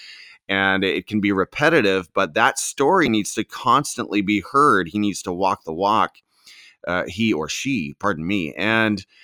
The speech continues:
the same thing, uh, occurs in our, our school environment, right? That our educational leaders need to be the ones repping the brand, telling the story of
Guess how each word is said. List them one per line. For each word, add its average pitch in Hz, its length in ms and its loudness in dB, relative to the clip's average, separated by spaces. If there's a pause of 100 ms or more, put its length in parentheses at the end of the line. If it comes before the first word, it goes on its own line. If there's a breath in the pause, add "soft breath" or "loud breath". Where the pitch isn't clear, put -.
(420 soft breath)
the 143 120 4
same 170 300 4
thing, 143 280 6
uh, 113 300 2
occurs 120 480 4
in 110 100 4
our, 104 280 4
our 95 140 0
school 113 360 0
environment, 78 500 -6
right? 87 340 -4
That 85 200 -2
our 95 220 2
educational 101 760 0
leaders 107 460 0
need 104 280 0
to 104 100 -2
be 101 200 0
the 95 140 0
ones 92 520 0
repping 104 500 0
the 113 60 0
brand, 120 520 2
telling 113 360 2
the 101 60 0
story 113 480 2
of 78 160 -4